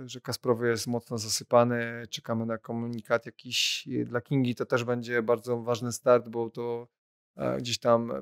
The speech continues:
pierwsze jakieś szlify, e, pod koniec teraz, e, czerwca jedzie, e, w Dolomity, gdzie jest główny start i potem też Monterosa, tylko że sto kilometrów.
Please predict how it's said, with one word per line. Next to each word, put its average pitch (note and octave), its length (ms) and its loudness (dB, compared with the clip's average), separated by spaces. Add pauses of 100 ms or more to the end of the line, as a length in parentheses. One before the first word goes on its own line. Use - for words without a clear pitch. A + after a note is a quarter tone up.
pierwsze B2 360 4
jakieś A#2+ 260 -2
szlify, B2 680 6 (380)
e, A#2 40 -14
pod - 200 -20
koniec A#2+ 640 -2 (180)
teraz, A#2 680 2 (420)
e, A2+ 40 -16
czerwca A#2+ 420 -2
jedzie, A#2 580 2 (640)
e, B2 180 2
w A#2 60 0
Dolomity, C#3 760 4
gdzie B2+ 140 -4
jest A#2+ 160 -2
główny B2+ 340 -6
start - 480 4 (260)
i C3+ 220 -2
potem C3+ 460 0
też C3+ 200 -4
Monterosa, C3+ 520 4
tylko - 260 -14
że A2 220 -10
sto A2+ 240 -6
kilometrów. A2+ 560 -4